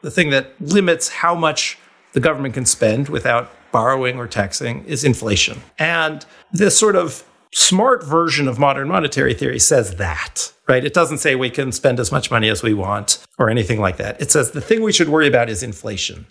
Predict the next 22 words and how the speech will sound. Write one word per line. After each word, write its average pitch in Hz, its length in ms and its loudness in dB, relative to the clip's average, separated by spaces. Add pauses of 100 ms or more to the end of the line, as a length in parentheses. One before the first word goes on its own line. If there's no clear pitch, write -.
And 180 240 0
so, 208 260 4
I 254 100 2
don't 320 120 2
know, 117 120 2
I, 185 340 -2
I'm 175 240 0
not, 160 200 0
like, 123 280 0
a 139 80 4
modern 120 340 0
monetary 117 480 -2
theory 120 380 -6
person. - 420 0
I 104 60 4
don't, 107 240 0 (100)
you 131 120 -4
know, 110 200 -6 (240)
espouse 127 520 0
that. 113 260 -6
But, 156 120 0
like, 170 240 -2